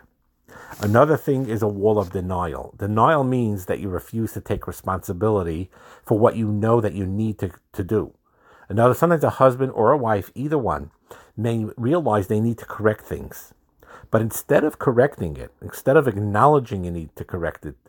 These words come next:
instead you blame the other person not realizing or not even taking into consideration or not having the awareness that you play a role too. There are two people. It could be your, your, your spouse is at fault about certain things,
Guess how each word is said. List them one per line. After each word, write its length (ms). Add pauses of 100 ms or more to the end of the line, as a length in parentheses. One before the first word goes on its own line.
(400)
instead 580
you 100
blame 420
the 120
other 220
person 560 (400)
not 200
realizing 640
or 120
not 260
even 180
taking 320
into 260
consideration 1080 (340)
or 140
not 220
having 300
the 80
awareness 600 (220)
that 140
you 140
play 300
a 60
role 280
too. 300
There 120
are 80
two 180
people. 480 (240)
It 140
could 240
be 80
your, 400 (240)
your, 160
your 400
spouse 440
is 140
at 140
fault 280
about 300
certain 260
things, 380